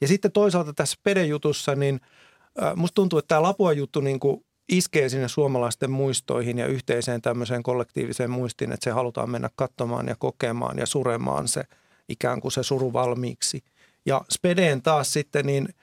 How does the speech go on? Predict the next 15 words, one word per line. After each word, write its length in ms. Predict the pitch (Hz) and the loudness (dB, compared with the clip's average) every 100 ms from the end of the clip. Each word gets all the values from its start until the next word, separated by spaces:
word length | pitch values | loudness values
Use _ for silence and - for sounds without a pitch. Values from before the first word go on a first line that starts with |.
| _ _ _ _ - | _ _ _ _ -2
ei 160 | 147 | 0
joku, 300 | 151 147 156 | 2 0 -2
joku 340 | 165 185 165 147 | 0 0 2 4
aika, 360 | 156 139 123 - | 4 2 -4 -2
kun 260 | 131 127 | -2 -2
on, 280 | - 127 123 | -2 -2 -2
ö, 380 | 80 82 160 160 | -2 -2 -4 -2
liikkunut 500 | 139 - 127 120 117 | -2 -2 -4 -2 -2
näitä, 420 | 117 113 117 110 - | -2 -2 -2 -2 -2
näitä 320 | 120 113 113 | -4 -4 -4
tuota, 460 | - 113 110 113 117 _ _ _ _ _ _ | -4 -4 -2 -2 -4 _ _ _ _ _ _
ää, 680 | - 117 117 64 50 50 52 - 55 - - 143 202 170 165 _ _ - 160 - | -4 -2 -2 -2 -2 -4 -4 -6 -8 -8 -10 -10 -10 -12 -14 _ _ -10 -8 -4
tämmöisiä 400 | 127 123 127 113 - 151 - _ _ - | -4 -2 -4 -4 -6 -10 -12 _ _ -4
me 200 | 139 120 | -4 -2
too-henkisiä, 760 | 123 117 120 117 - 117 117 | -4 -4 -4 -6 -4 -2 -4